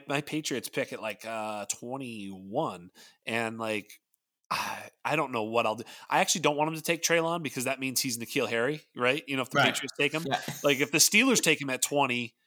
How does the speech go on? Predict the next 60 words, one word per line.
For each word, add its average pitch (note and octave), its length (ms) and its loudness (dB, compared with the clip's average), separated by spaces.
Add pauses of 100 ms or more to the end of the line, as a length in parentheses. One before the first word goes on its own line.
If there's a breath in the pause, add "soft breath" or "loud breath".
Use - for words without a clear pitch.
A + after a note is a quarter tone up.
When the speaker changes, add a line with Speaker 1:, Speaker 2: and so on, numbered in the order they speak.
(260)
Speaker 1:
then C#3+ 220 2
he's C#3 140 2
fucking C3 560 0 (100)
A C3 100 4
J B2 160 2
Brown, A2+ 420 2
right? B2+ 280 2
Like, C3 100 0
Speaker 2:
Yeah. A2+ 60 4
Speaker 1:
there's D3 200 2
not, D#3 220 -2
that's D#3 180 4
just D#3+ 140 0
the E3 40 0
way C3+ 120 2
it A2 60 -6
goes. A2+ 340 2
So, G#2+ 260 -2 (380 loud breath)
you B2+ 100 -4
know, G#2+ 100 2
if, - 160 -8
if - 160 0
you're C#3+ 100 2
fan, D#3+ 320 0
you D3+ 140 -4
just D3 140 2
don't D#3+ 140 2
want C#3+ 200 2
whoever A#2+ 300 2
the A2 80 -6
Patriots G#2+ 360 -4
say, G#2 120 -6
like, A2+ 160 -6
whoever B2 240 2
that A2 160 0
is, G2+ 180 -4
just - 180 -4
get G#2+ 120 -8
him F#2+ 120 -14
away G2 260 -20
from G2 120 -20
me. - 40 -20 (340 loud breath)
So, G2 260 -2 (180)
yeah, F#2+ 220 -2
Speaker 2:
I G#3 60 6
don't A#3+ 200 6
Speaker 1:
without F3+ 60 4
Speaker 2:
even D3+ 140 4
Speaker 1:
fur- C3+ 60 4
Speaker 2:
know. D3 100 2 (100)
I, E3 100 6 (320)
Patriots - 520 -2
are C#3+ 80 2
so C#3 420 4
odd A2+ 340 0
in A2 100 -6
the G#2+ 80 -6
draft. G2+ 580 0 (100)
I, B2+ 100 0
Speaker 1:
Yeah. A2 160 4